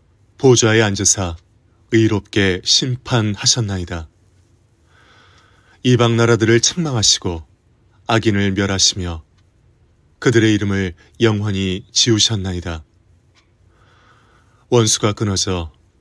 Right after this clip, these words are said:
영원히 멸망하였사오니 주께서 무너뜨린 성읍들을 기억할 수 없나이다.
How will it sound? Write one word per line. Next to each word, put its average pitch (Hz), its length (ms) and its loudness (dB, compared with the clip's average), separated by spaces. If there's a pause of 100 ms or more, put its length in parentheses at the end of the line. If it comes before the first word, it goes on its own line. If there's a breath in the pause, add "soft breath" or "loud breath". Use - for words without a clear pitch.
(280)
영원히 104 540 2
멸망하였사오니 104 1200 0 (1300)
주께서 123 400 2
무너뜨린 110 500 2
성읍들을 95 680 -2 (560 soft breath)
기억할 107 400 2
수 - 260 2
없나이다. 90 600 -4